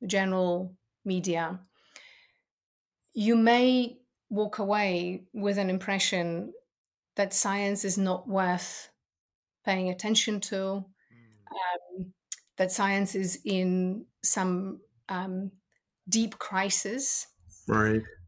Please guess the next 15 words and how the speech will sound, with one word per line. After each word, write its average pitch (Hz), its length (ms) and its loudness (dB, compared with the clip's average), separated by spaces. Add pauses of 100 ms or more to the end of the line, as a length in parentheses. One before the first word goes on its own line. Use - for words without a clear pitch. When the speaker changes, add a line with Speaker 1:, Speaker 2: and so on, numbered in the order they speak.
(480)
Speaker 1:
Um, 202 540 -2 (1000)
and 226 180 0
I 254 80 6
think 269 260 4
that's, - 520 0
that's 226 180 2
a 233 60 -2
shame 180 460 -2
that 185 180 -2
that's 196 240 -4
a 190 140 -8
picture 190 260 -4
that 190 160 -6
we 202 100 -8
have. 175 420 -8